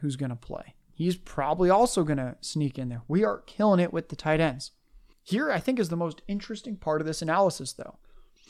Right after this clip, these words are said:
Let's look at the top twelve players at Q B, running back, receiver, tight end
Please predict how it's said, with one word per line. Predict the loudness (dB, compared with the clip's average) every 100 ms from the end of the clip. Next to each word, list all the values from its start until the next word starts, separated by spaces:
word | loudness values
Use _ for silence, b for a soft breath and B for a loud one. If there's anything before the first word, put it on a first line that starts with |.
| b b _ 2
Let's | 4 4
look | -2 -2
at | -4
the |
top | -8 -2 -2 0
twelve | 0 2 2 -2
players | -2 0 -2 -8 -14 _ -20 _
at | 0 0
Q | -2 0
B, | 4 4
running | 6 4 6
back, | 4 2 -2
receiver, | -4 -4 -4 -2
tight | 0 0
end | 0 -4